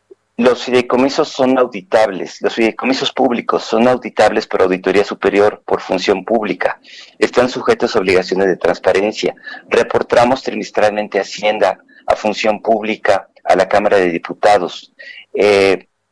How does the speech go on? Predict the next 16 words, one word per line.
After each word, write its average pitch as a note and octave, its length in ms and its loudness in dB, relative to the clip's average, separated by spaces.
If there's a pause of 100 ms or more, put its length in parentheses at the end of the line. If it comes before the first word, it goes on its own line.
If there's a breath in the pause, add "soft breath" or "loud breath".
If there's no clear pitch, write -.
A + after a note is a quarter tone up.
par-, G#2 260 0
los A2 280 -2
órganos C3+ 340 0
internos A2+ 340 -4
de G#2 80 -2
control G2+ 440 -2
pertenecen F#2+ 580 -2
a F#2 40 -2
los F2+ 200 -4
comités F2 480 -2
técnicos. F#2+ 640 -2 (560 loud breath)
Hay C#3+ 160 2 (120)
toda F#3 340 6
una E3+ 180 4
legislación, A2+ 800 2
hay G#2+ 140 4